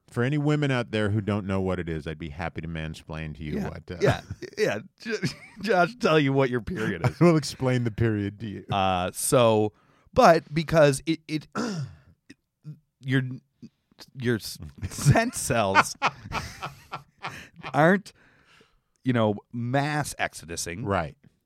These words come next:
Speaker 1: It's
Speaker 2: Uh,
Speaker 1: a slow death of the cells and replacement over time.
Speaker 2: Yeah,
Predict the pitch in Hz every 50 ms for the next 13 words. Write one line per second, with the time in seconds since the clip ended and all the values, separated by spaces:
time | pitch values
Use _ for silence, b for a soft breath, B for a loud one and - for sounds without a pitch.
0 | _ _ _ _ - 107 104 98 95 95 92 95 92 151 147 147 147 131 107 139
1 | 127 120 - - 123 101 101 104 98 - - 123 110 104 101 98 98 90 95 101
2 | 90 87 - _ _ _ - 113 110 - - - - 127 117 - - 117 101 101
3 | 98 90 95 87 - - - 85 - 135 104